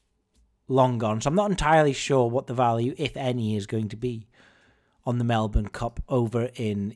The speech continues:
the U K, but we shall see on the football in the weekend. Let's go to the right day. Saturday the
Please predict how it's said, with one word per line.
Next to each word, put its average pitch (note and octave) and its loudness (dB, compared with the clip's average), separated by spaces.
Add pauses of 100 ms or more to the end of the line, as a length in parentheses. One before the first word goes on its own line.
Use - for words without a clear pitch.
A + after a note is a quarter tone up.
(140)
the G#2 -10
U G#2+ -2
K, A#2+ -6
but E3 -4
we F#3+ -6
shall G3 -10
see A3 -2
on F3 4
the F#3 4
football D#3+ -2
in C3 -4
the B2+ -2
weekend. C#3+ -4 (1200)
Let's - -20
go A2 -8
to G2 -14
the G#2+ -8
right G2+ -8
day. G#2+ -8
Saturday C#3 -4
the A#2 -4